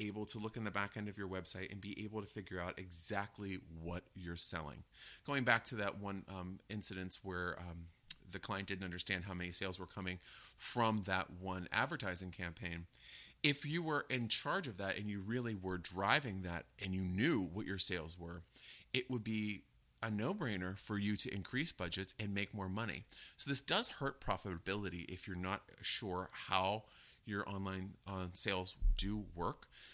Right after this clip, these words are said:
So I feel that if you are uncomfortable with the platform that you're using currently for sales, you should get, maybe take a class or do some tutorials or have your website designer or someone on your team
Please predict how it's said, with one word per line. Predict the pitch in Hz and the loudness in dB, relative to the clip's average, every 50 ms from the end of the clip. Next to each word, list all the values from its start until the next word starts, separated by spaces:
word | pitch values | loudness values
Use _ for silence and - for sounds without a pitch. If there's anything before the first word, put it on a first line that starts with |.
| - - | -6 0
So | - - - 123 120 - - - - - | 2 4 4 4 2 -2 -6 -20 0 4
I | - 123 120 117 - - - - - - - - | 6 6 6 6 2 -2 -8 -8 -6 -6 -4 -2
feel | - 170 175 190 196 185 | 0 4 4 4 4 4
that | 165 127 127 117 110 - - | 2 2 2 2 2 2 0
if | 120 120 117 - - | -2 -2 -2 -2 -4
you | 131 147 170 | -4 -4 -2
are | 202 185 - - | -2 -2 -2 -4
uncomfortable | 113 107 98 - - - 107 104 - - 135 120 131 135 143 143 139 - | -4 -6 -4 -4 -4 -4 -4 -6 -6 -6 -6 -4 -4 -4 -6 -6 -8 -6
with | 113 113 - | -6 -4 -4
the | 120 113 | -4 -6
platform | - - 107 104 - - - 120 117 107 | -2 2 2 2 2 0 -4 -4 -2 -2
that | 107 - - | -2 -2 -2
you're | 107 104 101 98 98 98 - - 90 98 101 101 - - | -2 -2 0 0 0 0 -2 -6 -10 -14 -14 -14 -12 -6
using | 101 101 107 104 104 107 92 | -2 0 0 0 0 0 -2
currently | - - 104 98 101 78 110 110 110 117 117 | -4 -2 -2 -2 -2 0 -2 -2 -2 -2 -4
for | - - - 104 | -6 -4 0 2
sales, | - - - 95 98 107 127 143 - - - - - - - - - | 4 4 4 2 0 -2 0 2 0 0 0 -4 -12 -12 -12 -8 -4
you | - 131 | 0 2
should | 127 - 165 139 127 - - | 2 2 0 -2 -8 -8 -2
get, | - 131 131 - - - - 92 101 - | 2 2 2 2 -2 -8 -14 -14 -10 -6
maybe | 110 110 110 110 123 127 | -2 -2 -2 0 -2 -2
take | 120 - 127 127 - | -2 -2 -2 -2 -4
a | 120 | -6
class | - - - - - 92 113 170 190 - - - - - - | -8 -10 -8 -4 -2 -2 0 2 4 4 4 4 4 2 -4
or | 98 92 92 92 92 90 87 82 - - 85 - | -4 0 2 2 2 2 2 0 -4 -8 -8 -4
do | - 113 | -2 2
some | 113 - 131 120 | 2 2 2 0
tutorials | - 120 107 - - 113 110 120 135 143 160 170 180 185 - - - | -2 -4 -4 -6 -6 -4 -4 -4 -4 -4 -4 -4 -2 -2 -2 -2 -2
or | 98 101 90 87 80 - - - - | -2 -2 -2 -2 -2 -4 -6 -4 -4
have | 101 107 113 | -2 -2 -2
your | 127 123 | -2 -2
website | 107 107 110 - - 143 139 | 0 0 2 2 0 0 0
designer | 135 123 127 127 131 127 113 | 0 0 0 2 0 0 4
or | 98 | 4
someone | - - 110 113 110 | 4 4 4 2 -2
on | 110 110 | -2 -2
your | 104 101 95 | -2 -2 -2
team | - - 110 110 113 | -2 -2 0 0 -2